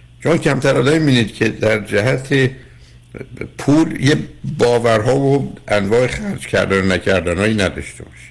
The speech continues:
و شما اصلاً مطالعات نشون می‌ده اون رابطه جنسی عادی معمولی در یک منطقه فرهنگی بیش از پنج درصد مردم رو در بر نمی‌گیره. نود و پنج درصد یه چیز دیگه.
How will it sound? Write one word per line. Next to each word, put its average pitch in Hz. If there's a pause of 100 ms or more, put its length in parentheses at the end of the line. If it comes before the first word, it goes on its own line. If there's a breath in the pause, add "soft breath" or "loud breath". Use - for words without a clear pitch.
(640 loud breath)
و 120
شما 165
اصلاً 135
مطالعات 135
نشون 143
می‌ده 82 (540 loud breath)
اون 170
رابطه 120
جنسی 107
عادی 117
معمولی 113
در 110
یک 131
منطقه 113
فرهنگی 107 (400 loud breath)
بیش 160
از 143
پنج 117
درصد 113
مردم 110
رو 139
در 110
بر 117
نمی‌گیره. 117
نود 143
و 139
پنج 156
درصد 147
یه 143
چیز 135
دیگه. 98